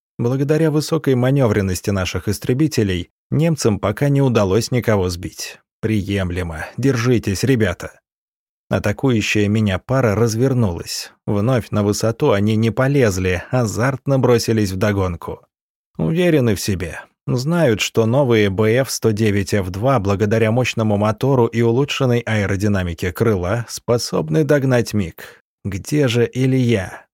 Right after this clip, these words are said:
Постоянно кручу головой. Надо найти решение для контратаки. Все происходит на малых высотах. Нельзя долго тащить немцев за собой, добром это не закончится. Заметил Захарова. Илюха успел добрать немного высоты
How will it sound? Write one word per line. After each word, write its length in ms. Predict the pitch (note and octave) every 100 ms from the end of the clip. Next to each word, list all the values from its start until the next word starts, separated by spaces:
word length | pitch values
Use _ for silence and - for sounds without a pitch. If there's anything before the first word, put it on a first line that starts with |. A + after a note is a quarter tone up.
| _ _ _ -
Постоянно 640 | A#2 G2 G#2 G#2 G#2 G#2
кручу 420 | G#2 A#2+ A2 - G#2+
головой. 540 | G#2+ A2+ G2 F2 - _ _ _
Надо 340 | G#2+ G#2 A#2 A2+
найти 440 | G#2+ G#2+ - B2+
решение 600 | A#2+ A2 - A2 A#2+ A#2+
для 180 | A2+ A#2
контратаки. 800 | - A2+ A2 A2+ A2+ F#2+ - F#2 - - _ _ _ -
Все 200 | - C3+
происходит 720 | B2 B2+ A#2 - D3+ A#2+ A2
на 140 | A#2+
малых 380 | B2 C3 B2+ -
высотах. 680 | D3 - A#2+ F#2+ F2+ - - -
Нельзя 440 | A2 B2+ C3 D#3+ C3
долго 320 | B2 A2 G#2
тащить 440 | A#2 A2+ B2 G#2+
немцев 340 | C3 A2+ A2+ F#2+
за 140 | A2+
собой, 420 | G#2+ C3 A#2+ F2 - G#2+
добром 400 | A#2 G2+ G2 F#2+
это 160 | A2
не 100 | A2+
закончится. 840 | A2 B2 C#3 G#2 - - - - - _ _ _ _ -
Заметил 640 | G2 F#2 F2 C#3 - G#2+
Захарова. 720 | F#2 B2 - A#2+ F#2 E2+ E2 - _ _ -
Илюха 400 | A2 D3 F3 E3
успел 400 | D3 - E3+ E3+
добрать 440 | D3+ D3 C#3+ A2+
немного 360 | A#2+ A2+ G2+ F#2
высоты 720 | F2+ E2+ E2+ - B2+ D3 A2+